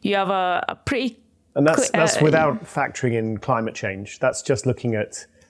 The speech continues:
Speaker 2: the, the people
Speaker 1: Air pollution.
Speaker 2: who die as a result of kind of the, the mining of the coal, and,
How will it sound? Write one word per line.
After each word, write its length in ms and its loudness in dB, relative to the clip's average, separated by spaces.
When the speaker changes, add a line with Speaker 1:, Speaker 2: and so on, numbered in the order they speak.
Speaker 2:
the, 160 2
the 120 -2
people 440 0
Speaker 1:
Air 120 0
pollution. 300 0
Speaker 2:
who 80 4
die 380 2
as 160 -2
a 60 -4
result 420 -4
of 320 -4
kind 200 -6
of 160 -6
the, 280 -2
the 320 0
mining 480 2
of 100 -2
the 100 -6
coal, 600 0
and, 280 -2